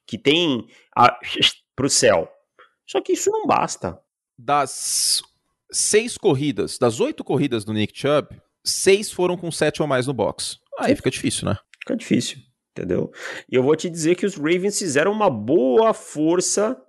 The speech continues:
Speaker 1: pra perder esse jogo, sabe? Fizeram
Speaker 2: Sim,
Speaker 1: uma boa
Speaker 2: quatro
Speaker 1: força.
Speaker 2: interceptações, né, cara?
Speaker 1: É, o Lamar ontem teve uma noite terrível por
Speaker 2: O jogo
Speaker 1: conta
Speaker 2: foi ruim
Speaker 1: dele.
Speaker 2: pra dedéu, hein?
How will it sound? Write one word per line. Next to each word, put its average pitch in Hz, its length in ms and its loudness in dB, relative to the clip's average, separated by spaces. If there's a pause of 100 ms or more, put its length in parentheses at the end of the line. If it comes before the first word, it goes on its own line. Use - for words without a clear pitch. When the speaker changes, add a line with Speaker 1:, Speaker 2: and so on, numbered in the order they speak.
(840)
Speaker 1:
pra 170 120 2
perder 170 260 0
esse 170 140 -4
jogo, 180 360 0 (600)
sabe? 104 380 0 (560)
Fizeram 131 180 0
Speaker 2:
Sim, 156 80 2
Speaker 1:
uma 135 60 4
boa 131 260 -4
Speaker 2:
quatro 113 160 2
Speaker 1:
força. 107 120 0
Speaker 2:
interceptações, 113 720 0
né, 117 120 0
cara? - 280 -8 (200)
Speaker 1:
É, 107 300 0 (260)
o - 80 -12
Lamar 117 320 2
ontem 143 280 0
teve 147 180 -4
uma 156 100 0
noite 135 300 0
terrível 175 640 0 (180)
por 233 80 -4
Speaker 2:
O - 40 0
jogo 160 160 4
Speaker 1:
conta 220 160 2
Speaker 2:
foi - 40 0
ruim 135 100 2
Speaker 1:
dele. 175 120 0
Speaker 2:
pra 143 120 2
dedéu, 107 440 -2
hein? 117 180 -8